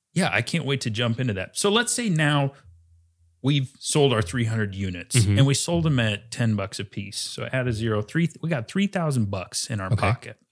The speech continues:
Speaker 1: and we're feeling pretty good because three thousand bucks is nothing to sneeze at. And now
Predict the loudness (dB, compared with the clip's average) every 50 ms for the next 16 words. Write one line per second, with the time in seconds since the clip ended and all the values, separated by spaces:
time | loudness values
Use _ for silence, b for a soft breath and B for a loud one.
0 | _ _ -20 -20 -20 _ _ -8 -6 -6 -6 -2 0 0 0 0 0 -2 0 0
1 | 0 0 0 0 0 0 0 0 -4 -12 _ _ _ _ _ _ _ _ _ _
2 | -8 -8 -6 -2 -2 0 0 0 -2 -6 -6 -8 -8 -6 -6 -6 -6 -4 -4 -4
3 | -2 -2 -4 -6 -4 -4 -2 0 0 0 0 -2 -2 -2 -2 -2 -2 0 2 2
4 | 2 2 0 -2 -4 -6 -8 _ _ _ _ _ B B B B B B B B
5 | B _ _ _ _ _ 0 2 2 4 4 2 2 0 0 0 2 2 2 2
6 | 2 0 -2 -6